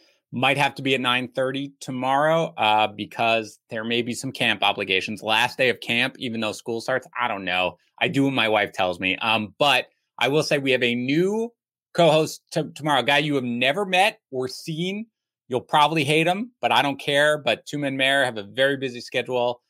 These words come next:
His name is Ryan. He works for us. He's our kind of social media manager. He's a big baseball guy. He's a big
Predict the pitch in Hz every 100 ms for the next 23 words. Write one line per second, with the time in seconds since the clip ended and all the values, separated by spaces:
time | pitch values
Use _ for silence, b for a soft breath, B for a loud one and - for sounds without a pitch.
0 | _ _ - 117 120 107 120 160 190 185
1 | 185 196 - _ _ 120 120 156 165 -
2 | 156 151 147 - 120 110 107 - 120 98
3 | - 131 131 127 123 120 120 120 117 110
4 | 101 - - 151 147 139 131 - 123 120
5 | 117 117 107 113